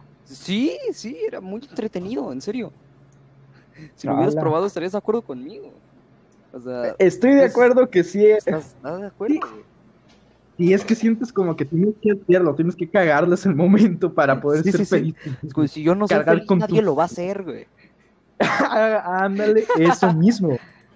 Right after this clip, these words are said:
Speaker 2: Ya se unió el otro, el bro. ¿Cómo estamos, amigo?
Speaker 1: Eh, hermano, hola.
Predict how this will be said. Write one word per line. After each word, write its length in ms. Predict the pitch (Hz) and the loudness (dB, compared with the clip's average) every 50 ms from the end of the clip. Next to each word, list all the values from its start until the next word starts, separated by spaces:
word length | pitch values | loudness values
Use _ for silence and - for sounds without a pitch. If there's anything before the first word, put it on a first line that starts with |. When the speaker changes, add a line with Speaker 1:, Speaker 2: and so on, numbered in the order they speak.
| _ _ _ _ _ _ _ _ _ _ _ _ _ | _ _ _ _ _ _ _ _ _ _ _ _ _
Speaker 2:
Ya 80 | - 156 | -2 0
se 80 | 160 175 | 2 4
unió 160 | 175 175 180 | 4 4 6
el 80 | 175 175 | 6 4
otro, 360 | 175 175 226 220 214 202 185 | 4 4 4 2 4 4 4
el 120 | 165 143 139 | 4 4 2
bro. 280 | 156 175 196 226 214 - _ _ _ _ | 2 2 2 0 -2 -8 _ _ _ _
¿Cómo 140 | - 151 156 | -8 -6 -2
estamos, 240 | 156 185 185 196 196 | 0 2 2 4 4
amigo? 340 | 180 190 208 202 156 131 - - _ _ _ _ _ _ | 4 4 4 4 2 0 -4 -10 _ _ _ _ _ _
Speaker 1:
Eh, 180 | - 165 208 220 | -8 -6 -2 -2
hermano, 400 | 190 156 151 190 220 214 165 117 101 | -2 -2 -2 -4 -4 -4 -6 -6 -6
hola. 240 | 139 151 175 160 - | -6 -6 -6 -6 -8